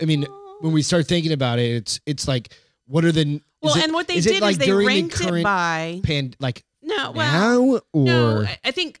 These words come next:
Speaker 2: I think the pandemic has something to do with it
Speaker 1: Or is it people are
Speaker 2: because
Speaker 1: getting the fuck out of California and
Speaker 2: it's a
Speaker 1: trying
Speaker 2: little
Speaker 1: to
Speaker 2: bit of
Speaker 1: just do
Speaker 2: both.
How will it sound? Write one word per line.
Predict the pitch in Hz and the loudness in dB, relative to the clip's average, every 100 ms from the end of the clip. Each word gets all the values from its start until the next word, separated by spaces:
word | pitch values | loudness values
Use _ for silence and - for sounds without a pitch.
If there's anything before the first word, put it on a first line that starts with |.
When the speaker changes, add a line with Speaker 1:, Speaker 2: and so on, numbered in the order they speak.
| 269 | -12
Speaker 2:
I | |
think | 277 285 | -10 -10
the | 269 | -12
pandemic | 233 262 220 220 - | -12 -10 -8 -10 -12
has | 214 202 208 | -10 -10 -10
something | - 196 185 175 165 160 | -10 -10 -10 -10 -10 -10
to | - | -10
do | 156 151 180 202 | -12 -8 -6 -6
with | 269 | -6
it | 339 480 - 147 | -6 -8 -4 2
Speaker 1:
Or | 147 | 2
is | 127 | 2
it | 143 | 0
people | 220 | 0
are | 185 170 160 | 0 0 0
Speaker 2:
because | 151 | 0
Speaker 1:
getting | 135 151 | 0 -4
the | 131 | -6
fuck | - 147 139 | -6 -4 -2
out | 123 | -4
of | |
California | 127 120 107 139 143 123 | -2 -4 -4 -4 -2 -2
and | |
Speaker 2:
it's | 107 | -2
a | |
Speaker 1:
trying | 123 | -2
Speaker 2:
little | 240 240 | 0 0
Speaker 1:
to | 254 | -2
Speaker 2:
bit | |
of | 220 | 0
Speaker 1:
just | |
do | |
Speaker 2:
both. | 262 | 0